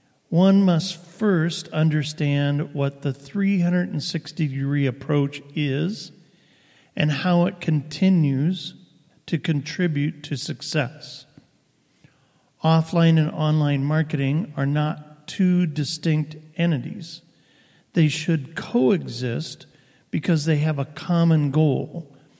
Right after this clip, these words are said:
and that's to increase brand awareness,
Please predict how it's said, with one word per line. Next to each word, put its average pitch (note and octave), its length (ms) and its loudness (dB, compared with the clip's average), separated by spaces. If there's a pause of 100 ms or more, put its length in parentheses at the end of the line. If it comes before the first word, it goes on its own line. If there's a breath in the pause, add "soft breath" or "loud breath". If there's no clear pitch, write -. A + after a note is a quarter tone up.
(320 soft breath)
and D3+ 120 4
that's D3+ 300 2
to - 180 -6
increase D#3+ 760 2 (200)
brand D3 440 2
awareness, C3+ 800 -2